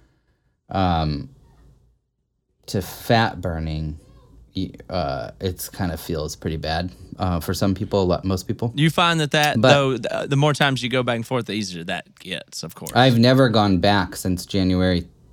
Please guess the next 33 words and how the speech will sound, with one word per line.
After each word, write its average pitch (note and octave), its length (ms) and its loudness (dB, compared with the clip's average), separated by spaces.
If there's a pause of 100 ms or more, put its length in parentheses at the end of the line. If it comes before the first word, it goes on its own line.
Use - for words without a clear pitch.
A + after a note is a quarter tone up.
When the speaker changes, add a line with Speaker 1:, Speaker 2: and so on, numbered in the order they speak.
(360)
Speaker 1:
of E2+ 180 -8
two G2 140 -4
thousand D#2 480 -2 (880)
sixteen. - 1200 -6 (760)
Speaker 2:
Okay, B2 300 -2
so B2 220 0
Speaker 1:
I've, A#2 60 -4
Speaker 2:
that, D3+ 300 2
that'll E3+ 200 4
Speaker 1:
I've, D#3 60 -4
Speaker 2:
be D#3+ 60 2
Speaker 1:
I've, A#2 120 6
Speaker 2:
different C#3+ 240 4
Speaker 1:
I've G2+ 80 4
Speaker 2:
than G#2+ 140 6
almost C3+ 140 10
Speaker 1:
literally G2+ 240 6
Speaker 2:
anybody B2 400 2
else A#2 220 -2
I've A#2+ 140 0
ever G#2+ 200 -4
heard B2+ 220 2
of. G#2+ 140 -2
But A#2+ 100 -2
you're D3 140 2
saying D3+ 320 0
since E3+ 440 0
Speaker 1:
Yeah. - 60 0
Speaker 2:
you D3+ 60 -2
started C#3+ 300 0
eating A#2+ 160 -2
low C3 180 2
carb, B2+ 500 2